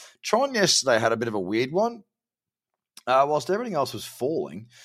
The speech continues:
Tron actually pushed on and was up at one stage nine percent. Then it came off. But funnily enough, when everything moved up the other day, Tron didn't do a great deal. So it's really decoupled from the rest of the crypto market at the moment. It's down a percent and a half right now today, and yesterday it closed down one point one percent.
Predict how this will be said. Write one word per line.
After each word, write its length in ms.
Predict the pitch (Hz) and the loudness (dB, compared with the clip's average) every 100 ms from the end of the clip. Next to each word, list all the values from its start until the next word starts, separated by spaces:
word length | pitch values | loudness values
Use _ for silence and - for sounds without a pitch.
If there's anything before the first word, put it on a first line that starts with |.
| - _ | -20 _
Tron 240 | - 175 233 | -2 0 2
actually 280 | 151 - 110 | -2 -4 -8
pushed 380 | - 127 120 | -4 -4 -2
on 140 | 117 117 | -4 -4
and 100 | 107 | -4
was 100 | 104 | -2
up 140 | 147 | -2
at 80 | 156 | -2
one 180 | 95 90 | -6 -6
stage 320 | - 95 95 | -4 -4 -4
nine 280 | 113 113 107 | -4 -2 -4
percent. 460 | - - 156 127 - _ | -6 -4 -4 -4 -8 _
Then 240 | - 175 | -4 -2
it 160 | 165 - | -4 -6
came 300 | 123 117 127 | -4 -2 -2
off. 260 | 123 - | -4 -4
But 100 | 120 | -10
funnily 320 | - 208 170 | 2 2 4
enough, 320 | 131 143 110 110 | 4 6 6 4
when 120 | 135 | 2
everything 280 | 139 131 123 | 4 2 0
moved 240 | 135 117 | 0 6
up 220 | 127 - | 4 4
the 120 | 127 | 0
other 140 | 123 107 | 2 4
day, 360 | 139 156 107 - - _ - | 6 8 6 0 -18 _ -2
Tron 220 | 190 214 | 2 4
didn't 200 | 190 165 | 2 2
do 180 | 180 277 | 2 2
a 60 | |
great 300 | 151 90 78 | 0 -2 -2
deal. 300 | 76 73 67 _ _ _ _ | -6 -8 -8 _ _ _ _
So 200 | - 160 | 6 8
it's 240 | 165 151 | 8 4
really 260 | 156 220 208 | 4 8 8
decoupled 640 | 120 160 131 143 131 135 | 6 4 4 6 4 4
from 160 | 120 123 | -2 -2
the 60 | 110 | 2
rest 240 | 117 117 | 2 2
of 60 | 107 | -6
the 120 | 95 | -6
crypto 320 | 120 117 107 | -6 -4 -4
market 420 | 101 113 143 143 | 0 2 2 -2
at 140 | 123 123 | -6 -6
the 60 | |
moment. 380 | 95 98 113 120 | -6 -6 -6 -8
It's 120 | 117 | -12
down 220 | - 190 | -4 -4
a 40 | 180 | -4
percent 380 | 123 120 127 107 | -8 -6 -6 -6
and 100 | 101 | -8
a 40 | |
half 420 | 101 107 127 123 | -2 0 0 0
right 240 | 110 101 87 | -2 -2 -2
now 160 | 95 | -10
today, 340 | - 101 110 113 | -10 -6 -4 -4
and 80 | |
yesterday 460 | 120 139 - 143 139 | -4 -4 -4 -2 -2
it 80 | - | -2
closed 320 | - 113 98 | -4 -4 -4
down 220 | 104 98 | -8 -8
one 180 | 101 101 | -8 -10
point 260 | - 98 87 | -12 -14 -10
one 280 | 95 110 | -10 -10
percent. 360 | 117 117 90 90 | -10 -12 -12 -14